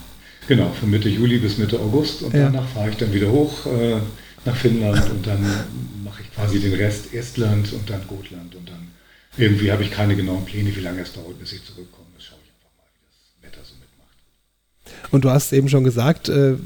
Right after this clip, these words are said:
Speaker 2: wie bei deinem letzten, bei deiner letzten Ostseerunde wird es auch dieses Mal wieder einen Film darüber geben?
Speaker 1: Genau. Ich habe ja jetzt schon angefangen. Du hast ja diesen Videotrailer gesehen.
Speaker 2: Ja.
Speaker 1: Ähm, auf der letzten Ostseerunde, da war ich ja noch so ein bisschen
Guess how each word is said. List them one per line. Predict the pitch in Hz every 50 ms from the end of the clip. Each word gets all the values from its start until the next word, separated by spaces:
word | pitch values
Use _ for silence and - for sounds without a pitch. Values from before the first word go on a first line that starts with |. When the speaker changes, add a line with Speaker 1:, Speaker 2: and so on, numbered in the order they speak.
| - - 165 151
Speaker 2:
wie | 143 147
bei | 139 139 131
deinem | 127 123 123 123
letzten, | 127 139 139 - - - 151 143 139
bei | 139 135
deiner | 131 123 120
letzten | 131 139 - - - 160 135
Ostseerunde | 135 143 - - - - 143 127 139 139 139 135 127
wird | 135 -
es | 135
auch | 131
dieses | - 151 147 151 160 - 156
Mal | 147 135 135
wieder | 131 135 123
einen | 120 117 117 -
Film | - - - 143 135 151 180 190
darüber | 202 196 202 196 208 196
geben? | 190 196 196 226 269 285 - - - - - - - - - - - - - - _ _ _ _ _ _ _ _ _ _ _ _ _ -
Speaker 1:
Genau. | 123 107 98 95 - - - - - - - -
Ich | - 117
habe | 123 123 131
ja | 113
jetzt | 107 110 101 -
schon | 110 101
angefangen. | 110 131 160 170 - - 139 139 131
Du | 117 101
hast | 101 101 -
ja | 120 110
diesen | - 104 98 101 101
Videotrailer | 120 123 131 147 135 120 127 - 120 117 113 113 110
gesehen. | 98 92 92 107 120 143 165 170 - - - - - - - _ - -
Speaker 2:
Ja. | 139 120 - - - - -
Speaker 1:
Ähm, | 120 107 101 101 101 101 110 110 120 - -
auf | - -
der | - 120 107
letzten | 120 120 - - - 117
Ostseerunde, | 110 120 123 - - - 120 101 113 117 120 113 104
da | 104 101 101
war | 110 113
ich | 110 - -
ja | 104
noch | 107 104 101
so | - 113
ein | 101 101
bisschen | 120 120 - - 110 101 101 98 95 90